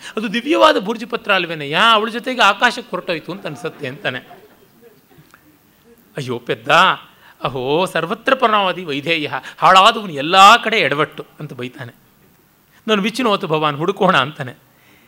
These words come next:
ನೋಡಿ, ಮಹಾರಾಜಾಧಿರಾಜ, ಮಧ್ಯಮಲೋಕ ಚಕ್ರವರ್ತಿ,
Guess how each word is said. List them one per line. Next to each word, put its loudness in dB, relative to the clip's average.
ನೋಡಿ, -2
ಮಹಾರಾಜಾಧಿರಾಜ, 0
ಮಧ್ಯಮಲೋಕ -6
ಚಕ್ರವರ್ತಿ, -8